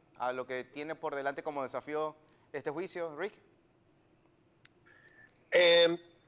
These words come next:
Speaker 2: claro, o sea, eh, eh, eh, eh, yo no diría,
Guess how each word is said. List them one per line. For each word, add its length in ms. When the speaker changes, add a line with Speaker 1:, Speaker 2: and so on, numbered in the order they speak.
Speaker 2:
claro, 280
o 40
sea, 380
eh, 280
eh, 220
eh, 300
eh, 280
yo 140
no 100
diría, 240